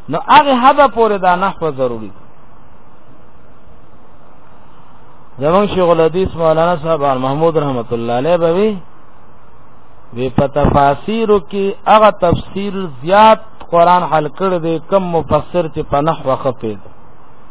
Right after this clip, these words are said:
او اوس هم په قرآن په ترجمه به هغه سړی ښه پوهېږي چې څوک د نحوې په ترکیب او په طور طریقو باندې ښه پوهېږي، نو دی به په قرآن ښه پوهېږي. او چې کم، چې کم دی، نو د نحوې نه لالا دی، لولا دی، نو د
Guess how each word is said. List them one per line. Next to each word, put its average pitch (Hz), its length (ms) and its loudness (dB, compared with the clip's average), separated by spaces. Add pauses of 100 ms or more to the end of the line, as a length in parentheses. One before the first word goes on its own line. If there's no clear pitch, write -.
(1300)
او 202 180 8
اوس 302 160 4
هم 240 160 6
په 214 140 4
قرآن 220 400 6
په 214 100 -6
ترجمه 202 500 0
به 208 100 0
هغه 269 380 4
سړی 233 320 4
ښه 254 180 2
پوهېږي 208 360 -6
چې 180 160 -10
څوک 190 220 -6
د 175 60 -2 (100)
نحوې 175 320 -4
په 156 80 2
ترکیب 160 500 -6
او 143 120 -2
په 139 140 -4
طور 175 280 4 (160)
طریقو 147 400 -2
باندې 147 280 -2 (100)
ښه 240 160 4
پوهېږي، 180 340 -2
نو 151 100 -4
دی 156 140 -2
به 143 120 2
په 120 120 -4 (100)
قرآن 131 280 2
ښه 110 200 -10
پوهېږي. - 240 -12 (1600)
او 156 140 4
چې 202 140 -2 (100)
کم، 277 140 6 (220)
چې 233 160 0
کم 214 140 4 (120)
دی، 254 120 2
نو 233 120 2
د 202 120 2 (120)
نحوې 226 380 4
نه 196 60 4
لالا 196 640 8
دی، 262 80 6
لولا 226 540 8
دی، 208 140 2
نو 196 200 2
د 190 100 2